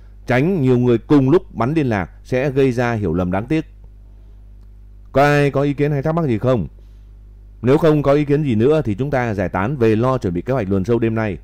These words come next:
Anh em giải tán ra về.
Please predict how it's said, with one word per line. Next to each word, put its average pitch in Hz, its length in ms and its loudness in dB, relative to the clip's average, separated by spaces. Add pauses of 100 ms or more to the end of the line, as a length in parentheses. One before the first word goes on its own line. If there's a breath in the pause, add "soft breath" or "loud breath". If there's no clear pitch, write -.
(1300)
Anh 110 220 0
em 98 400 0
giải 82 180 -4
tán 90 200 -4
ra 110 160 0
về. 82 240 -6